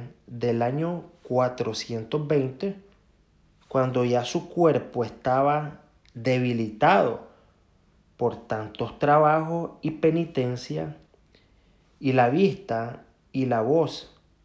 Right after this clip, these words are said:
agotadas, y Jerónimo parecía más una sombra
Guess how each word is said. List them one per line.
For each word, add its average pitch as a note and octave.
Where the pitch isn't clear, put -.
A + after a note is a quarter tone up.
agotadas, B2
y C#3
Jerónimo D3
parecía C#3+
más D3+
una C3+
sombra A#2+